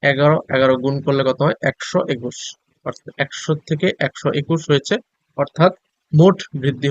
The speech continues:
হয়েছে একুশ পার্সেন্ট। ঠিক আছে, এই হচ্ছে শতকরার কনসেপ্ট। ঠিক আছে, চ্যাপ্টার ওয়াইজ ম্যাথ ক্লাস শুরু করেছি। তোমাদের আপকামিং সমস্ত পরীক্ষার জন্য এই অঙ্কগুলো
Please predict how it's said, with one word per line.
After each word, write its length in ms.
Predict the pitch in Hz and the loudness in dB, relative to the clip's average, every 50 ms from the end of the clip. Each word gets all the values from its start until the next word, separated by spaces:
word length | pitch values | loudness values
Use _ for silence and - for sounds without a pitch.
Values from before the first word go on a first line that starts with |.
| 135 | 2
হয়েছে 260 | 139 135 135 - - 151 - - _ _ _ - 151 | 0 0 0 2 0 0 0 -2 _ _ _ -4 -4
একুশ 240 | 147 - 170 175 - - _ | 0 0 -2 -2 -2 -8 _
পার্সেন্ট। 420 | 208 214 - - - 127 120 - - - - _ _ _ - _ _ _ _ _ _ | -12 -12 -12 -12 -14 -14 -14 -12 -14 -16 -16 _ _ _ -20 _ _ _ _ _ _
ঠিক 120 | - 160 156 175 | -2 2 2 2
আছে, 140 | 175 175 - 196 202 _ _ _ _ _ 160 | 2 2 -2 -8 -8 _ _ _ _ _ 2
এই 80 | 170 185 165 143 | 2 2 2 0
হচ্ছে 380 | 160 165 160 - _ - - 175 190 - - _ _ _ _ _ - | -2 -2 -2 -4 _ -4 -2 -2 -2 -2 -4 _ _ _ _ _ -12
শতকরার 640 | - - 160 156 - _ _ _ - 175 180 185 208 - | -4 -2 -2 -2 -2 _ _ _ -2 0 0 0 -2 -2
কনসেপ্ট। 560 | - 143 127 127 123 - - 117 113 _ _ _ - _ _ _ _ _ _ _ _ _ _ _ _ _ _ _ _ _ _ _ _ _ _ _ _ _ _ _ _ _ _ _ _ - | -4 -4 -4 -4 -8 -10 -14 -14 -14 _ _ _ -20 _ _ _ _ _ _ _ _ _ _ _ _ _ _ _ _ _ _ _ _ _ _ _ _ _ _ _ _ _ _ _ _ -4
ঠিক 100 | 160 156 185 | 0 2 2
আছে, 140 | 190 - 233 233 226 _ _ _ _ _ _ _ - | 2 2 -2 -4 -4 _ _ _ _ _ _ _ 0
চ্যাপ্টার 340 | - 156 151 151 _ 170 170 165 | 0 0 0 2 _ 4 4 6
ওয়াইজ 220 | 156 160 160 170 165 - - 139 | 6 4 4 2 0 -4 -4 -2
ম্যাথ 160 | 135 135 135 _ | -2 -2 -4 _
ক্লাস 180 | - 143 143 147 - - | -2 -2 0 0 -2 -4
শুরু 120 | 147 139 123 135 | -4 -4 -2 -2
করেছি। 280 | 139 147 147 - - 185 180 - _ _ _ _ _ _ _ | -4 -4 -4 -6 -10 -12 -12 -16 _ _ _ _ _ _ _
তোমাদের 320 | 170 160 160 170 165 180 190 - - - | -2 0 0 0 0 -2 -6 -2 -2 -2
আপকামিং 400 | 139 - _ - 175 156 143 135 139 - - - | -2 -2 _ -6 -4 -4 -4 -6 -6 -10 -4 -2
সমস্ত 400 | 156 156 156 165 170 - _ - 185 165 - | 0 0 2 0 -2 -6 _ -6 -6 -6 -4
পরীক্ষার 440 | 151 147 151 151 - - - 160 147 139 | -2 -2 -2 -4 -6 -6 -4 -4 -4 -4
জন্য 140 | 151 147 143 143 135 | -6 -4 -4 -2 -2
এই 60 | 135 135 | -2 -2
অঙ্কগুলো 400 | 139 135 - 139 131 131 135 139 | -4 -4 -6 -6 -6 -4 -4 -4